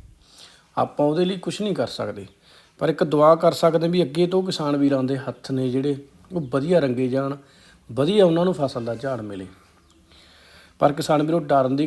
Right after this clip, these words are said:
ਘਬਰਾਉਣ ਦੀ ਲੋੜ ਨਹੀਂ, ਅਫਵਾਹਾਂ ਤੋਂ ਬਚੋ। ਹਜੇ ਕੋਈ ਕਿਸੇ ਵੀ ਝਾੜ ਦਾ ਜਿਹੜਾ ਪ੍ਰੋਪਰ ਰਿਪੋਰਟ ਨਹੀਂ ਆ ਸਕਦੀ, ਪਰ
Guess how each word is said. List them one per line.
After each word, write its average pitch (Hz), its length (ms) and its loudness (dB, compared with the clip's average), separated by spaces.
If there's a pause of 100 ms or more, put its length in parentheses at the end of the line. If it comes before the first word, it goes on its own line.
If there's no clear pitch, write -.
(140)
ਘਬਰਾਉਣ 151 360 0
ਦੀ 139 120 0
ਲੋੜ 143 260 0
ਨਹੀਂ, 151 220 -2 (580)
ਅਫਵਾਹਾਂ 131 540 0
ਤੋਂ 147 160 -2
ਬਚੋ। 147 420 0 (680)
ਹਜੇ 135 280 0
ਕੋਈ 165 360 0
ਕਿਸੇ 175 340 0
ਵੀ 185 160 0
ਝਾੜ 131 340 2
ਦਾ 123 180 0
ਜਿਹੜਾ 123 280 -4
ਪ੍ਰੋਪਰ 135 440 -4
ਰਿਪੋਰਟ 127 440 -4
ਨਹੀਂ 127 200 -2
ਆ 139 140 -2
ਸਕਦੀ, 131 420 -4 (760)
ਪਰ 147 160 2